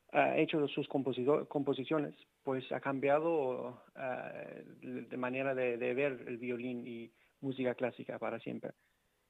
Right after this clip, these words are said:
Por eso, para el, muchos músicos, pues tocar las obras de Paganini es, es algo muy,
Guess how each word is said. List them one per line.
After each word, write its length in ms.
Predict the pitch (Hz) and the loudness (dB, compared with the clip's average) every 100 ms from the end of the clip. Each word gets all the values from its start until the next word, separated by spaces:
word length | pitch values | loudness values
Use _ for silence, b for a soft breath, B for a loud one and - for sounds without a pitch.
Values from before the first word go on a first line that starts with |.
| _ | _
Por 120 | - 127 | 2 2
eso, 720 | 117 - 131 127 123 123 120 | 2 6 8 10 8 6 4
para 260 | 123 123 | 4 6
el, 180 | 120 117 | 6 6
muchos 800 | 120 120 113 117 120 123 - 123 | 2 -2 -4 -6 -4 -2 -2 -4
músicos, 580 | 156 165 143 - 120 117 B B B | 2 2 2 0 -2 -2 B B B
pues 320 | - 131 120 127 | -2 0 0 -4
tocar 340 | - 131 131 131 | -2 2 4 4
las 300 | 127 127 127 | 4 2 0
obras 260 | 135 131 120 | 0 2 2
de 100 | 127 | 2
Paganini 640 | 131 127 127 143 143 131 | 4 4 4 4 4 2
es, 180 | 117 113 - - _ _ _ _ _ _ | 0 -4 -10 -20 _ _ _ _ _ _
es 220 | 131 131 | -4 2
algo 280 | 127 123 123 | 4 4 2
muy, 520 | 120 127 120 110 - | 0 0 0 -4 -8